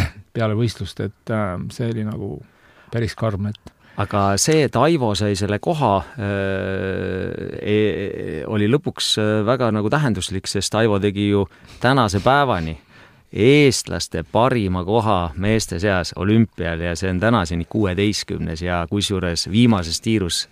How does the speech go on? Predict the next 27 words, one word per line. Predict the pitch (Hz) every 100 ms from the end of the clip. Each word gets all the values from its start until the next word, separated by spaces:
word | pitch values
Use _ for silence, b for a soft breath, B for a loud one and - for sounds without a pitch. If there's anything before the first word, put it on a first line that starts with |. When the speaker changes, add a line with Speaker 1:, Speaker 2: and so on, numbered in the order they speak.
| _ _
Speaker 2:
kaks | - - - - - _
trahvi. | - 92 - - - _
Ja | - 85
see | 87 110 104
oli | 98
ikka | -
uskumatu | 117 127 - 87 90 92
sõit, | 113 120 -
sest, | - 87 - -
äh, | 95 92
võtame | 92 - 104 120
isegi | 120 98
ühe | 139 139
trahvi | 80 76 - 85
Aival | 95 87
maha, | 87 104 82 - B B B B
oleks | 95 92 -
ta | 87 85
protokollis, | 85 107 127 85 85 82 85 87 -
äh, | 90 87 85 85 85 85 85 85 85
olnud | - 87 92 90 90 92
Andreas | 110 110 87 -
Singerle | 113 101 85 98
järel | 110 101 85 82
seitsmes. | - 123 - - - - _
Kahe | - 117 113
trahviga, | 76 98 95 - - -